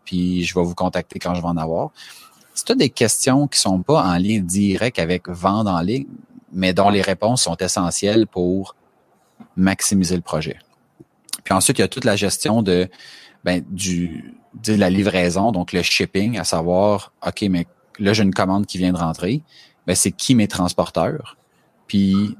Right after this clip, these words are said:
euh, comment je fais pour calculer le coût ? Est-ce que je l'intègre ? Est-ce que c'est gratuit ? Est-ce que passer un certain montant, euh, j-, j'offre un, un certain rabais ou de dire, par exemple, euh,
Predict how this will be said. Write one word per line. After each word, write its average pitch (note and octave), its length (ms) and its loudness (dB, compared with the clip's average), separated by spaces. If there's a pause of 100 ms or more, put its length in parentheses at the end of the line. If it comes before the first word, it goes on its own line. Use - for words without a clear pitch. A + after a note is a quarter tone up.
euh, E2 640 -2
comment G2 220 2
je - 60 -2
fais A2+ 80 2
pour - 160 -10
calculer G2 380 0
le F#2 120 2
coût ? A#2+ 400 -4
Est-ce - 120 -8
que F2+ 120 -2
je F2+ 80 0
l'intègre ? F2 640 0
Est-ce F2 100 -4
que F#2 80 -6
c'est F#2 180 -2
gratuit ? F#2+ 580 0
Est-ce F#2+ 160 0
que F2+ 200 -2 (320)
passer F#2 300 2
un G2+ 80 2
certain F#2+ 340 0
montant, G2 600 0 (360)
euh, D#2 680 -4
j-, E2 340 -12
j'offre G2 300 -2
un, D#2+ 320 -2
un F2 60 -6
certain F2 320 -2
rabais E2+ 500 2
ou F2+ 180 0
de F2 140 -2
dire, F2+ 240 -2
par E2 140 0
exemple, F2 420 -2
euh, D#2 140 -2